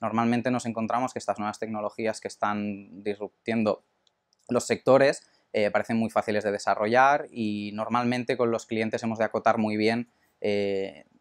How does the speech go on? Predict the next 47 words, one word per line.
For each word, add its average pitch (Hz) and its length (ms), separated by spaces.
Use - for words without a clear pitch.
en 101 160
base 113 200
a - 20
lo 113 100
que 110 80
nos 110 160
explican, 123 640
traducirlo 113 600
en 107 200
un 107 300
producto 110 480
muy 110 180
concreto 113 640
y 110 80
muy 104 160
especializado, 101 840
una 104 140
acción 104 220
muy 104 140
especializada. 95 720
Básicamente 107 640
ese 110 140
es 113 40
el 107 300
mayor 104 400
reto 113 240
que 113 80
tenemos 107 420
en, 95 580
en 104 100
Initia. 104 380
Y 131 100
sobre 131 260
todo, 135 480
eh, 107 440
el 98 100
tema 107 220
de 107 120
controlar 107 380
los 113 160
desvíos 120 560
o 104 300
llegar 107 360
a 110 140
puntos 117 380
sin 110 160
salida. 98 480